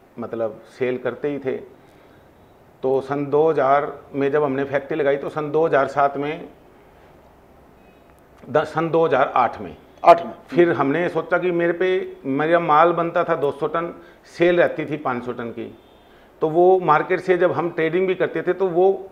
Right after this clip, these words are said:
Speaker 1: जो मार्केट से माल लेते थे और हमारा माल जो बनता था,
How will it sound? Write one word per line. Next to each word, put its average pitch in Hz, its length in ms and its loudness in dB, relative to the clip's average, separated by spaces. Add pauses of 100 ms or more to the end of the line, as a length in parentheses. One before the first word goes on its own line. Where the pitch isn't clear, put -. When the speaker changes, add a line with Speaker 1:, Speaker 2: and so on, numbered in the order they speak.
(120)
Speaker 1:
जो 156 320 -2
मार्केट 147 420 -2
से 185 160 0
माल 160 280 2
लेते 170 300 -4
थे 175 120 0
और 180 140 2
हमारा 131 340 2
माल 165 220 0
जो 165 120 -4
बनता 127 300 -4
था, 113 340 -8